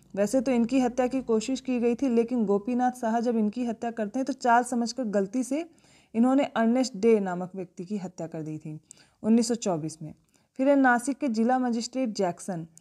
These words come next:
कर्वे गुट के देखेंगे अनंत लक्ष्मण कन्हारे, इन्होंने दिसंबर उन्नीस सौ नौ में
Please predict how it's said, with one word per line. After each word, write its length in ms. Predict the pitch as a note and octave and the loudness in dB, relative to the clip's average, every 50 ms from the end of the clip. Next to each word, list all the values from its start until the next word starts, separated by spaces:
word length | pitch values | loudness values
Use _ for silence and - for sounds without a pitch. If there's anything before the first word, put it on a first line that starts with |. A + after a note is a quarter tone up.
| _ _ _ _ _ _ - | _ _ _ _ _ _ 2
कर्वे 340 | A#3+ A#3+ A#3+ A3+ C#4 D4 | 2 4 4 4 4 4
गुट 220 | B3 A#3+ C4+ A3+ - | 4 4 0 0 0
के 400 | - - D#4 F4+ G4 - _ _ _ _ _ _ _ _ _ - - | -4 -4 -4 -4 -4 -8 _ _ _ _ _ _ _ _ _ -6 -2
देखेंगे 340 | G#3 A#3 A#3 C4+ C4+ C#4 C#4+ | -2 0 2 2 2 4 4
अनंत 340 | C4+ A#3+ B3+ C4+ C#4+ C4+ D4+ | 4 4 4 2 2 2 0
लक्ष्मण 360 | C4 A#3 A#3 - C4 C4 C4 | 0 -2 -2 -2 -2 -2 -2
कन्हारे, 500 | C4 B3+ A3+ G#3 G#3 F#3 F3+ F3 E3+ - - | 0 -2 -2 0 0 -2 -2 -4 -4 -4 -2
इन्होंने 320 | G3+ G#3+ A#3+ B3+ B3+ C4+ | -2 0 2 2 2 2
दिसंबर 440 | B3+ A#3 A#3+ A3+ B3 A3 A3 A#3+ B3 | 2 0 0 0 0 0 2 2 2
उन्नीस 280 | B3 A3+ A3 A#3 A3+ A3+ | 2 2 2 2 0 0
सौ 100 | B3 A3+ | -2 -2
नौ 160 | G#3 G3+ G3 | 0 0 0
में 240 | G3+ A3 C4+ D#4+ | 0 0 -2 -4